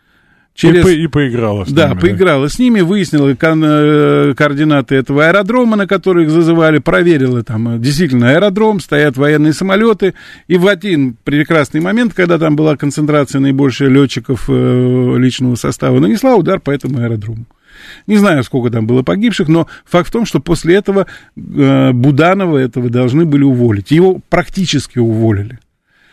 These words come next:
Speaker 1: Но тут настал, м, его, скажем так, э, «Звёздный час». А именно, он поднял всю свою диверсионную,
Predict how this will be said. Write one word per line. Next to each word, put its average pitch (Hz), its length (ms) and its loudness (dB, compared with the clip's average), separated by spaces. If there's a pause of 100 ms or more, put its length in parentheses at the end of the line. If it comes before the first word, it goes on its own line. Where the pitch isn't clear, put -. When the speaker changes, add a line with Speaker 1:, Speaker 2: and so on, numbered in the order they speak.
(300)
Speaker 1:
Но 139 240 2
тут 220 480 0 (640)
настал, 160 680 0 (340)
м, 123 600 0
его, 120 340 0
скажем 131 420 -2
так, 147 280 -2 (100)
э, 123 380 0
«Звёздный 135 380 2
час». 131 380 -4 (880)
А 135 80 2
именно, 135 360 2
он 185 160 0
поднял 143 400 0
всю 139 240 -2
свою 120 340 0
диверсионную, 120 1120 0